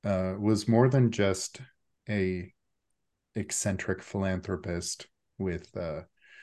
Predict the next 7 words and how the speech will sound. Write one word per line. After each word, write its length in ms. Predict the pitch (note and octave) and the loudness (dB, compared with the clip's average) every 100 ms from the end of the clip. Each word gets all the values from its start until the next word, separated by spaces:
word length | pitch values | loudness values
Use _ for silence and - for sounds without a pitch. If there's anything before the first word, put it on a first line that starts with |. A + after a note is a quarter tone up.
| - _ _ _ _ _ _ _ - | -20 _ _ _ _ _ _ _ -4
religious 580 | F#2 F#2 F#2+ F2+ F#2 - | 0 2 2 0 -2 -2
and 320 | F#2+ F2+ F2 _ _ _ _ | -4 -4 -8 _ _ _ _
paranormal 760 | - G#2+ F#2+ F#2+ F#2+ F2+ F2+ - _ _ _ _ _ _ _ _ _ _ _ _ _ _ - | -2 0 2 2 0 0 -4 -8 _ _ _ _ _ _ _ _ _ _ _ _ _ _ -4
bents 500 | G#2+ G2+ G2 F#2+ - | -2 0 0 -2 -6
to 180 | - G2 | -4 -2
his 220 | G2+ F#2+ | -2 -4
hobbies. 600 | - G2+ G2 G2+ B2 - | -2 -2 -2 -6 -8 -12